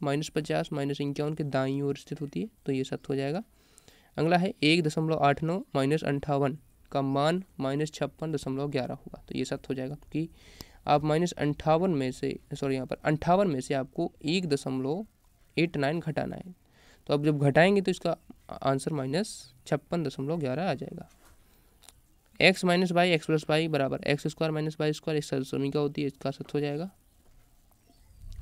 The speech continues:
उसके बाद एक घात वाले बहुपद को रैखिक बहुपद कहते हैं, ये भी सत्य है। अब देखिए, प्रश्न क्रमांक छः से आपके आगे के क्वेश्चन हो रहे हैं शुरू। यहाँ पर दो अंक के आपके दस प्रश्न होंगे, तीन अंक के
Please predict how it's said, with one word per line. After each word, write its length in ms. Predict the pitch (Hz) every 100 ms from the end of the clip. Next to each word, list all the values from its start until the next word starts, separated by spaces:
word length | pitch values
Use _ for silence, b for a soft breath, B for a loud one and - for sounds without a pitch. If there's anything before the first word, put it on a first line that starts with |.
| 156
उसके 200 | 143 156
बाद 200 | 160 180 b b b b b -
एक 120 | 170
घात 140 | 180 175
वाले 180 | 175 175
बहुपद 340 | 165 156 165
को 100 | 170
रैखिक 300 | 139 131 165
बहुपद 280 | 147 143 151
कहते 240 | 143 143
हैं, 80 | 151
ये 80 | 139
भी 100 | 135
सत्य 280 | - - -
है। 100 | - - - - - - - - - - - - - - -
अब 80 | 147
देखिए, 240 | 143 139
प्रश्न 220 | - 202 208
क्रमांक 280 | 202 208
छः 180 | 202 165
से 120 | 170
आपके 240 | 175 151 160
आगे 160 | 147 147
के 80 |
क्वेश्चन 280 | 143 143 165
हो 100 | 156
रहे 100 | 151
हैं 60 | 156
शुरू। 180 | 165 175 220 B B B B
यहाँ 180 | 147 139
पर 100 | 151
दो 180 | 143 185
अंक 140 | 185
के 80 | 196
आपके 220 | 180 175
दस 160 | 165 165
प्रश्न 220 | 175 180
होंगे, 220 | 175 170 190
तीन 200 | 156 151
अंक 140 | 151
के 120 | 160